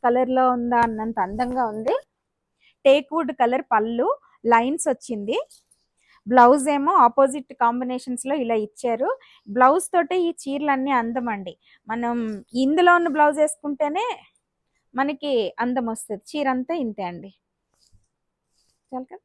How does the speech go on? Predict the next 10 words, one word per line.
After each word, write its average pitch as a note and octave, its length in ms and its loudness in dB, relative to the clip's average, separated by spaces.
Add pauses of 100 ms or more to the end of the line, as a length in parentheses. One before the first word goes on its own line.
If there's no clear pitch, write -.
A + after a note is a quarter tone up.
(840)
చీర B3 300 -4
అంతా A3 280 -6 (840)
చందేరి F#4 400 -2 (100)
చందేరియే. C4 580 -2 (340)
ఇప్పుడు B3 220 -6
మళ్ళీ B3 260 -2
మొదలెట్టింది C#4 720 -4
అనకండి. B3 520 -4 (720)
ఇది B3+ 140 -4
బ్లౌజు, A3+ 540 -2